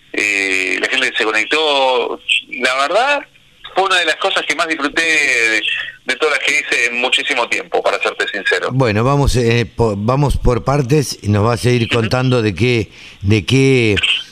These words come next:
Speaker 2: o contándole a la gente, mejor dicho, de qué se habló y, y cómo fueron estas jornadas Emio y para qué, con qué fin están hechas.
Speaker 1: Bien, empiezo de atrás para adelante.
Speaker 2: Dale.
Speaker 1: Eh, como para darle un orden a eso,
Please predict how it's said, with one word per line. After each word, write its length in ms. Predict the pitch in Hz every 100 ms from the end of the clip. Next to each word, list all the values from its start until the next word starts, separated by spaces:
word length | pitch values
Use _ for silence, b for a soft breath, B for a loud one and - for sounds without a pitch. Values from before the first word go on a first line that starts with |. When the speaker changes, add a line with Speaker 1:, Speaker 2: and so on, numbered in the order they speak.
| -
Speaker 2:
o 120 | 113
contándole 480 | 110 101 127 123 123
a 40 |
la 60 | 113
gente, 280 | 127 156 107
mejor 240 | 101 95
dicho, 240 | 113 98 110
de 140 | 104
qué 300 | 85 120 131 117
se 160 | 120
habló 380 | 120 147 165 - B B B B B -
y, 380 | 117 113 110 92
y 180 | 104 92
cómo 260 | 127 123
fueron 300 | 104 147 120
estas 240 | 101 98 87
jornadas 580 | 107 113 117 110 98 B B -
Emio 480 | 135 143 156 156 B B
y 120 | - 113
para 220 | 113 110
qué, 160 | 151 135
con 180 | 127
qué 120 | 117 151
fin 180 | 147
están 240 | 131 - 127
hechas. 440 | 160 90 78 - - _ - - - - - - - -
Speaker 1:
Bien, 360 | 147 104 - - _ -
empiezo 400 | - - 220 208
de 40 | 185
atrás 140 | 196
para 160 | 190 170
adelante. 480 | 160 190 202 214 233 -
Speaker 2:
Dale. 340 | - 104 98 107
Speaker 1:
Eh, 840 | 117 120 113 110 104 104 101 101 98
como 180 | 117
para 160 | 113 117
darle 180 | 127 131
un 100 | 123
orden 280 | 131 135 131
a 120 | 131
eso, 200 | 151 151